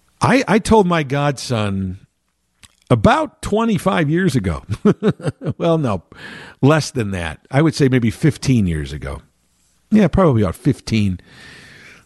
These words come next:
sixteen, seventeen years ago. He's, what now, uh,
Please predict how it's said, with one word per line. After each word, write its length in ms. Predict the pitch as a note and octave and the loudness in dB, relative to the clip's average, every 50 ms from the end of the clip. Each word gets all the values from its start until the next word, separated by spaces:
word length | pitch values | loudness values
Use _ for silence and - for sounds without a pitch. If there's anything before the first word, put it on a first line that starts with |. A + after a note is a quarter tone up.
| _ _ _ _ - | _ _ _ _ -8
sixteen, 540 | - - - D#3 - - - C3 B2+ A#2+ | -4 0 0 0 0 0 0 2 2 2
seventeen 580 | G#2+ - C3 A#2+ G#2 A2 G2+ - - G#2 G2 F#2 | 2 2 2 2 2 2 0 0 0 0 2 2
years 280 | F#2 F#2 F#2+ F#2+ D#2+ F2+ | 2 2 2 2 0 0
ago. 320 | E2+ C#2+ E2 E2+ D#2+ E2 G2+ - - _ _ _ - F#2+ | 0 0 0 0 0 -2 -4 -10 -18 _ _ _ -2 0
He's, 400 | G#2 A#2 A2+ G2+ F2+ - - - - - | 2 4 4 4 2 -2 -4 -8 -6 -4
what 200 | F#2+ D2+ A#1 - | -4 -4 -4 -2
now, 440 | F2 E2+ D#2 D2+ D2 D2 C#2+ C#2+ C#2 | -2 -2 -2 -2 -2 -4 -4 -6 -6
uh, 580 | C#2 C#2 C#2+ C2+ C2+ - C2 - - - - | -6 -6 -6 -6 -6 -8 -8 -8 -10 -10 -12